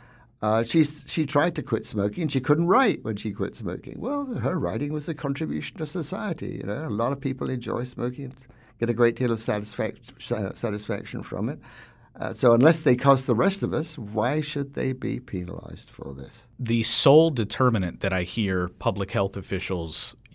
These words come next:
Speaker 2: use when talking about the benefit of e-cigarettes is whether or not it will help people quit smoking. But there are other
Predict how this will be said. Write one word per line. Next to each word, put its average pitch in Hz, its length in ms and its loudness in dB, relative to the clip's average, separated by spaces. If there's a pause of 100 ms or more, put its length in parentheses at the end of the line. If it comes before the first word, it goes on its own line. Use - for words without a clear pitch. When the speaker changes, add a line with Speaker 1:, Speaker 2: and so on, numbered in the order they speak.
(140)
Speaker 2:
use 87 560 -2
when 90 240 -2
talking 98 460 0
about 85 400 -2
the 90 80 -6
benefit 92 500 -2
of 82 140 -6
e-cigarettes 78 1080 -8 (560)
is 98 200 -2
whether 107 360 2
or 98 60 2
not 95 260 2
it 92 140 -6
will 87 160 -6
help - 400 -2 (460)
people 82 520 -4 (200)
quit - 520 0 (200)
smoking. - 640 -6 (880)
But 117 300 4
there 117 200 8
are 113 200 8
other 117 440 6